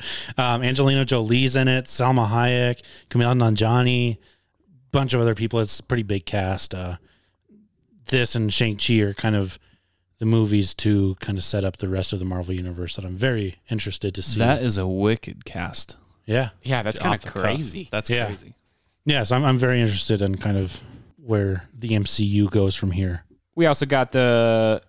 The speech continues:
Speaker 3: very comparable movie series to Fast and Furious with Mission Impossible, 'cause they keep just
Speaker 2: Don't compare
Speaker 3: pumping
Speaker 2: those
Speaker 3: out
Speaker 2: two.
Speaker 3: mo-, well, just 'cause they're pumping
Speaker 2: Mission
Speaker 3: out
Speaker 2: Impossible's
Speaker 3: movies.
Speaker 2: way better than Fast
Speaker 3: Oh,
Speaker 2: and
Speaker 3: they're,
Speaker 2: Furious.
Speaker 3: it's, it's much better.
Speaker 1: I've never seen a Fast and Furious, but I've seen a lot of Mission Impossibles.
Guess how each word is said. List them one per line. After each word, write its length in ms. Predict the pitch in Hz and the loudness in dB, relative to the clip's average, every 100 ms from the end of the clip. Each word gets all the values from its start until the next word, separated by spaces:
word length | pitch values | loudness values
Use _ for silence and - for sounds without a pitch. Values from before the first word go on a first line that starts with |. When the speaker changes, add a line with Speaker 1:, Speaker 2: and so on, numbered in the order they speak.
| _ | _
Speaker 3:
very 640 | 156 147 131 139 143 135 127 | -12 -10 -2 2 4 2 0
comparable 1080 | 127 120 131 127 120 117 117 113 113 113 - | -4 -2 2 2 2 2 2 4 2 0 -2
movie 340 | 131 120 113 | 2 2 2
series 720 | - 117 113 123 135 - - _ _ _ _ | 0 2 2 2 0 -4 -10 _ _ _ _
to 260 | - 123 117 | -4 -2 -2
Fast 220 | 120 120 117 | -2 -2 -2
and 60 | |
Furious 300 | 117 117 151 | -2 0 -2
with 220 | 113 107 | -4 -4
Mission 340 | 107 123 127 123 | -2 -2 0 -2
Impossible, 420 | 117 120 113 165 | 0 0 0 -2
'cause 200 | - 110 | -4 -6
they 100 | 107 | -4
keep 240 | - 165 | -2 -2
just 140 | - 123 | 0 2
Speaker 2:
Don't 260 | 180 156 | 4 2
compare 380 | - 107 185 196 | 0 0 2 2
Speaker 3:
pumping 220 | 175 143 120 | 0 -2 0
Speaker 2:
those 100 | 135 | 2
Speaker 3:
out 140 | 131 | 0
Speaker 2:
two. 80 | - | 2
Speaker 3:
mo-, 180 | - 170 107 - - | 0 0 -4 -16 0
well, 120 | 214 | 0
just 220 | 165 170 | 2 0
'cause 140 | - 117 | 0 -2
they're 140 | 110 | -2
pumping 340 | - 165 175 | 0 0 2
Speaker 2:
Mission 140 | 208 135 | 2 2
Speaker 3:
out 60 | 117 | 2
Speaker 2:
Impossible's 560 | 180 226 143 107 92 | 4 4 2 0 -2
Speaker 3:
movies. 100 | 90 | -2
Speaker 2:
way 180 | 95 92 | 0 0
better 240 | 87 82 82 | -2 -6 -8
than 140 | 90 | -10
Fast 200 | - - | -6 0
Speaker 3:
Oh, 40 | 113 | 2
Speaker 2:
and 80 | 117 | 4
Speaker 3:
they're, 160 | 127 | 2
Speaker 2:
Furious. 240 | - 139 - | 0 -4 -4
Speaker 3:
it's, 180 | - - _ | -12 -14 _
it's 180 | 139 - - | -8 -8 -4
much 300 | 139 120 - | -2 0 0
better. 160 | 107 | 0
Speaker 1:
I've 80 | 131 | 2
never 240 | 151 165 | 2 2
seen 240 | 147 - 151 | 2 2 2
a 60 | |
Fast 260 | 156 170 151 | 4 2 2
and 100 | 165 | 0
Furious, 380 | - 165 175 175 | 2 4 4 4
but 140 | - | 2
I've 100 | 110 | 0
seen 140 | - 120 | 2 2
a 100 | 101 | 2
lot 240 | 104 117 | 2 2
of 60 | 131 | 4
Mission 240 | 127 - | 2 2
Impossibles. 640 | 127 135 147 170 165 139 | 2 2 0 -2 -4 -6